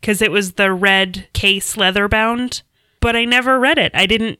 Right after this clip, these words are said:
really know what it was. He said it was a really good book, but I was a little too young to start picking up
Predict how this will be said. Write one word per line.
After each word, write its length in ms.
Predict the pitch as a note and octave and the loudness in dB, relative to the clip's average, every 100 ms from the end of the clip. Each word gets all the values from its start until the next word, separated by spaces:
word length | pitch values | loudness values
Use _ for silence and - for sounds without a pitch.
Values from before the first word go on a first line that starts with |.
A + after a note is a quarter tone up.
| _ | _
really 440 | F3 G3+ A3 A3+ A3 | -8 -2 0 0 0
know 240 | G#3 G3 | 2 2
what 160 | G#3 G3 | 4 2
it 120 | - | 2
was. 500 | F#3 F3+ A3 B3+ - | 2 2 0 -2 -4
He 160 | A3 G#3+ | -2 -2
said 240 | - F#3+ | -2 0
it 140 | G#3 | 0
was 140 | F#3+ G3 | 0 -2
a 60 | |
really 280 | F#3+ F#3+ F#3+ | -2 -2 -2
good 240 | F3 F3+ E3+ | -2 -4 -2
book, 280 | F3 G3+ | -4 -4
but 120 | - F#3 | -2 -2
I 80 | |
was 120 | F#3 F#3 | 0 -2
a 60 | |
little 260 | F#3 F#3+ F#3 | -4 -4 -6
too 220 | - G3 | -4 -2
young 380 | F3 F3 G3 G#3 | 0 -2 -2 -6
to 260 | - F3+ E3+ _ | -6 -6 -6 _
start 380 | - - D#3+ - | -8 -4 -4 -4
picking 260 | G3 - | -4 -2
up 200 | F#3+ - | -2 -2